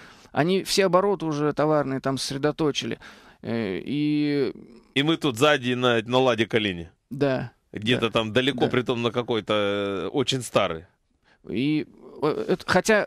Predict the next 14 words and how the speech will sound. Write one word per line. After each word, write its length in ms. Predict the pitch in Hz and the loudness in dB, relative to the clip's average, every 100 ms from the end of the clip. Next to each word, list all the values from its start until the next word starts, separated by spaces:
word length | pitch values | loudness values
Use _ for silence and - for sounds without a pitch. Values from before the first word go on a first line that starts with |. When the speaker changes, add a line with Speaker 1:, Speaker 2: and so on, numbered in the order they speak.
| - | -4
Speaker 1:
причём, 380 | 202 208 226 - | -2 0 0 0
э, 240 | 175 160 - - | 0 0 -2 -4
вот 140 | 151 | -4
говорят, 360 | 151 170 175 139 | 0 2 2 2
да, 180 | 160 165 | 2 4
в 40 | |
России 520 | 147 147 180 180 151 - | 2 0 0 0 0 0
у 80 | 143 | 0
нас, 280 | 143 - - | 0 0 0
э, 220 | 139 135 | 0 0
программисты 760 | - 147 143 143 196 202 - 175 | 0 2 2 2 2 0 0 -2
самые 340 | - 170 165 | 0 0 0
лучшие, 340 | 160 160 - 147 | 0 -2 -4 -4
всё. 360 | - 196 190 | 0 0 0